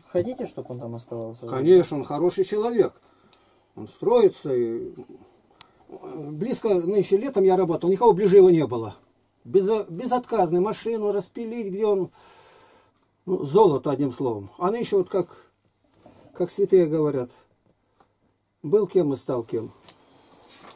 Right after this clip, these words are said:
Speaker 1: Ну, говорю, что церковь это обман, все, да?
Speaker 2: Обман это, ересь, еретики, патриарх еретик.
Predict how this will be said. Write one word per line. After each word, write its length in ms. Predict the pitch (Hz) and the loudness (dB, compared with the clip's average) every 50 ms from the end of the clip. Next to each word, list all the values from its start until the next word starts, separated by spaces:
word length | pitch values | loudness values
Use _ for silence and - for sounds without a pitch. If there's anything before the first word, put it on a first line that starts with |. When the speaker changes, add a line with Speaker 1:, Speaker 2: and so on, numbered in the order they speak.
| _ - - - - - - - - - - - - - - - - - - - - - - - - - - - - - - _ _ _ - - _ _ _ _ _ _ _ - _ _ _ _ _ _ _ _ _ _ _ _ _ _ _ _ _ _ _ _ _ _ _ | _ -20 -20 -20 -20 -16 -12 -12 -12 -12 -14 -20 -20 -20 -20 -20 -20 -20 -20 -20 -20 -20 -20 -20 -20 -20 -20 -20 -20 -20 -20 _ _ _ -20 -20 _ _ _ _ _ _ _ -20 _ _ _ _ _ _ _ _ _ _ _ _ _ _ _ _ _ _ _ _ _ _ _
Speaker 1:
Ну, 140 | - 190 185 165 | -12 -8 -4 0
говорю, 280 | 175 180 185 180 165 | 2 2 2 2 0
что 140 | 160 - 156 | -2 -4 -12
церковь 380 | - - 185 175 151 - 135 123 - | -8 -4 -4 -4 -4 -4 -10 -10 -10
это 220 | 131 - 131 127 | -10 -8 -6 -6
обман, 400 | 131 139 180 214 247 240 226 202 180 | -4 -4 -2 0 0 0 0 -2 -6
все, 140 | - - | -6 -4
да? 60 | 165 196 | 0 0
Speaker 2:
Обман 380 | 175 185 233 254 262 240 208 | 2 2 2 4 4 4 2
это, 160 | 185 185 190 | 2 2 2
ересь, 480 | 170 160 170 196 233 202 147 127 123 - | 0 0 4 6 6 6 6 4 0 0
еретики, 440 | 190 202 220 220 233 233 233 - 190 | 0 0 0 0 -4 -4 0 0 0
патриарх 480 | 175 - 202 196 226 233 240 247 202 - 233 | 2 0 -2 -2 0 2 2 0 0 -2 -6
еретик. 600 | 240 226 247 247 - - 190 131 107 - - | -6 -4 -4 -6 -4 -4 -4 -4 -4 -4 -10